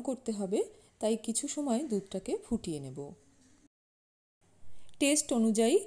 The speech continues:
চিনিটা দিয়ে দেবেন। আমি আমার মতো দিয়ে দিচ্ছি। চিনিটাকে মিশিয়ে নিয়ে আরও কিছু সময় ফুটিয়ে নেব। দুধটাকে ঘন করলে ছানা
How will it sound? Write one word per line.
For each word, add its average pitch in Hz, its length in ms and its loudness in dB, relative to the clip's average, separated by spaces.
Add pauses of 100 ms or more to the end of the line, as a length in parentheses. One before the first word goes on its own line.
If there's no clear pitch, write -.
(180)
চিনিটা 262 400 2
দিয়ে 233 240 4
দেবেন। 180 280 0 (600)
আমি 247 240 2
আমার 240 280 4
মতো 208 260 0 (200)
দিয়ে 208 200 2
দিচ্ছি। - 420 0 (920)
চিনিটাকে 285 520 4
মিশিয়ে 269 400 2
নিয়ে 262 320 0
আরও 233 260 0
কিছু 208 260 -4
সময় 226 340 -2
ফুটিয়ে 170 380 -6
নেব। 147 200 -12 (1800)
দুধটাকে 254 560 0
ঘন 214 360 0
করলে 262 400 0 (400)
ছানা 226 420 0